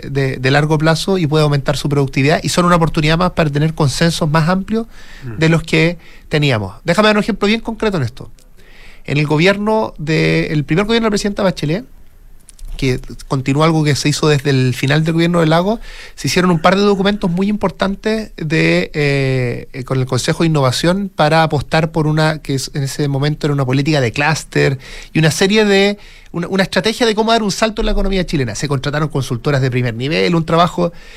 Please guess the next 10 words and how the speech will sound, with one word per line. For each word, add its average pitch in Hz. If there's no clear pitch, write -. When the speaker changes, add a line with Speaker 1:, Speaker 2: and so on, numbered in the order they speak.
Speaker 1:
y 170
el 160
primer 190
gobierno 233
del 226
presidente 196
Piñera 196
no 196
lo 190
continuó. 151